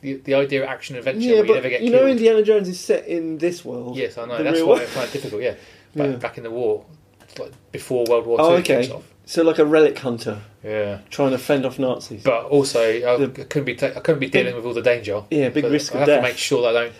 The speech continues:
Speaker 1: get shot like the main character.
Speaker 2: Jones was very lucky to get away with a lot of his antics
Speaker 1: Mm.
Speaker 2: without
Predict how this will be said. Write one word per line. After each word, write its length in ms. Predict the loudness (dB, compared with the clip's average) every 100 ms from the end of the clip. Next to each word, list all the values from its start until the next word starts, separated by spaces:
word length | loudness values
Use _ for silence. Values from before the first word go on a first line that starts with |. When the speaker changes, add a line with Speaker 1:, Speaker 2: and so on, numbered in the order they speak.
| -8
Speaker 1:
get 160 | -4 -4
shot 320 | 0 -2 0
like 140 | -2 -2
the 40 |
main 140 | -6
character. 360 | -4 -4 -4 -8
Speaker 2:
Jones 340 | 0 2 2 -2
was 100 | 0
very 340 | 4 4 6
lucky 300 | 4 0 -6
to 300 | -2 -2 -2 -2
get 140 | 0
away 140 | 2 0
with 100 | 0
a 60 | -4
lot 140 | -4
of 80 | -4
his 140 | -6 -6
antics 460 | -8 -10 -10 -16
Speaker 1:
Mm. 120 | -16 -20 -20 _ _
Speaker 2:
without 360 | -10 -8 -8